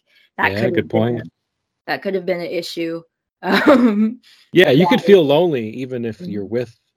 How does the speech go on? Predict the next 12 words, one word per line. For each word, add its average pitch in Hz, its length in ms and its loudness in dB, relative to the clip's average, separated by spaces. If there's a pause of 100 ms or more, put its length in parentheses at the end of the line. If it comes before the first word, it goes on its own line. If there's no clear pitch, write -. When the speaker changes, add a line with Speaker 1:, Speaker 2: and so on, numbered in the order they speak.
(200)
Speaker 2:
your - 140 -12
partner, 113 400 -10
Speaker 1:
Some, 165 160 -16 (140)
Speaker 2:
right? 170 100 -12
Speaker 1:
exactly. 165 720 -4
Speaker 2:
So - 100 -16
if, 101 180 -14
if 110 180 -12
your 110 100 -6
partner's 110 500 -8
not 101 220 -6 (180)
providing, 95 600 -8